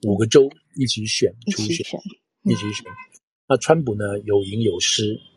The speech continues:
Speaker 1: 有赢有失。
Speaker 2: 嗯。
Speaker 1: 那这个，嗯，拿其，其中有一个州叫宾州，啊，宾州是关键州，也是那个，
Speaker 2: 嗯。
Speaker 1: 这个拜登总统的老家。
Speaker 2: 嗯，嗯，嗯。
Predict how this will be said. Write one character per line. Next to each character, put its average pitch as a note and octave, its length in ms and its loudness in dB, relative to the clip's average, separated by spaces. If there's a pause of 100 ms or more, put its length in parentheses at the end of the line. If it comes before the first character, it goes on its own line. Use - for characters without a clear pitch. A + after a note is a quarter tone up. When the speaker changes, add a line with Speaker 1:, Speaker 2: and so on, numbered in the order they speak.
(140)
Speaker 1:
有 G#2 180 2
赢 A2 80 -2
有 G#2+ 160 4
失。 - 260 -4
Speaker 2:
嗯。 - 120 -14 (580)
Speaker 1:
那 B2 420 2 (600)
这 - 160 -2
个， G#2 360 0 (140)
嗯， G2+ 260 -14 (840)
拿 A#2+ 260 6 (300)
其， - 160 -6
其 - 140 0
中 D3 180 6
有 G#2+ 80 4
一 G#2 60 -4
个 A#2 100 2
州 A#2 240 2
叫 A#2 160 2
宾 A#2 220 -2
州， A#2 180 6 (100)
啊， - 140 -20
宾 C3 140 -4
州 A#2+ 100 6
是 - 160 -6 (420)
关 C3 220 6
键 B2 160 0
州， G#2+ 260 -4 (140)
也 G2 100 -8
是 A#2 300 -6
那 G#2+ 100 -6
个， G2 80 2
Speaker 2:
嗯。 F#2+ 300 -4 (540)
Speaker 1:
这 G#2 80 -4
个 F#2+ 200 0 (520)
拜 A#2 160 6
登 A2+ 120 0
总 A2 160 0
统 F#2+ 140 -8
的 F#2+ 80 -4
老 F2+ 180 0
家。 A#2 320 2 (520)
Speaker 2:
嗯， G#3 120 -8 (140)
嗯， G3 240 -10
嗯。 F#3+ 100 -10